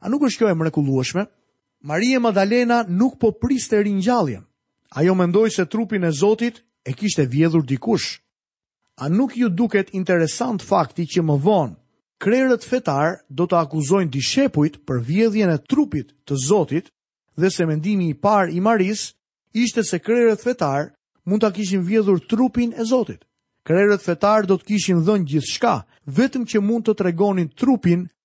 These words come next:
atë të diel të parë. Lexojmë vargun tre dhe katër.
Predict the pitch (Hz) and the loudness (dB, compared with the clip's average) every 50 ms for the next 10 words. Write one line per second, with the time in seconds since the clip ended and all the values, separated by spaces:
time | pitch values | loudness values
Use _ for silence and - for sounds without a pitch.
0 | _ - 131 139 - 139 131 - 185 160 135 135 123 120 120 120 120 - _ _ | _ -6 -6 -2 0 -2 -2 -2 -4 -4 -2 0 0 0 -2 -4 -6 -12 _ _
1 | _ _ - 131 - 123 113 110 - - _ _ _ _ _ - 143 135 170 208 | _ _ -6 -4 -2 -2 -4 -4 -6 -10 _ _ _ _ _ -12 -6 -4 -2 0
2 | 190 202 202 196 180 175 147 - - 170 175 180 185 - _ _ _ _ _ _ | 2 2 2 2 0 -2 -4 -4 -2 0 0 0 0 -2 _ _ _ _ _ _
3 | _ _ _ 139 131 160 - - 123 104 92 - | _ _ _ -4 -4 -2 -2 -2 -4 -6 -6 -12